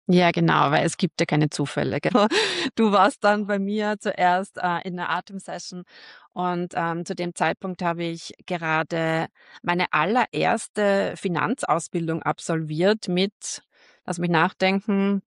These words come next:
dreiundvierzig, ja, also <laughs> ziemlich spät. Ähm, hab da gemerkt, okay, dass mich Börse extrem interessiert. Die anderen Aspekte in dieser Ausbildung haben mich eher nicht so emotional,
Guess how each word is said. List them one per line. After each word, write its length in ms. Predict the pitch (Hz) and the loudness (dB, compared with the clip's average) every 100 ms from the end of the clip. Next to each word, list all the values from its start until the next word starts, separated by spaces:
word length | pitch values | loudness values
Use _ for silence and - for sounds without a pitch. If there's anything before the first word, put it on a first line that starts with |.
| - | -2
dreiundvierzig, 840 | 147 151 175 - 165 - 139 - | 2 2 0 -2 -4 0 -2 0
ja, 200 | 151 151 | 2 4
also 180 | 160 185 | 2 0
<laughs> 40 | |
ziemlich 340 | - 214 254 - | 2 4 6 4
spät. 580 | - - 185 226 - - - - - - | 0 2 2 2 -4 -14 -12 -12 -12 -2
Ähm, 340 | 165 170 170 175 - - - - _ | 0 2 0 -4 -12 -20 -20 -20 _
hab 200 | 185 175 | 0 2
da 100 | 214 | 2
gemerkt, 460 | 208 180 165 190 196 | 2 2 2 2 -2
okay, 260 | - 196 | 0 2
dass 180 | 196 190 | 2 2
mich 280 | 196 185 - | 0 0 0
Börse 440 | - - 185 202 | 2 2 2 2
extrem 460 | 196 185 - - 180 | 2 2 -2 -2 0
interessiert. 800 | 175 - 170 - 208 247 - - | 0 -4 -6 -2 2 2 0 2
Die 80 | |
anderen 760 | 185 170 185 196 185 180 180 180 | 2 2 2 2 4 4 2 0
Aspekte 560 | 175 - - 175 - | -2 -2 -2 -2 -2
in 160 | - 190 | -2 -2
dieser 380 | 190 180 180 - | -2 0 2 2
Ausbildung 800 | 165 - 202 185 185 180 180 180 | 0 -2 -4 0 2 2 2 0
haben 140 | 175 | 0
mich 180 | 175 170 | -2 -2
eher 160 | - 165 | 0 2
nicht 220 | 185 220 | 2 2
so 100 | 214 | 2
emotional, 800 | 196 196 196 202 190 175 175 180 | 4 2 2 0 2 4 4 4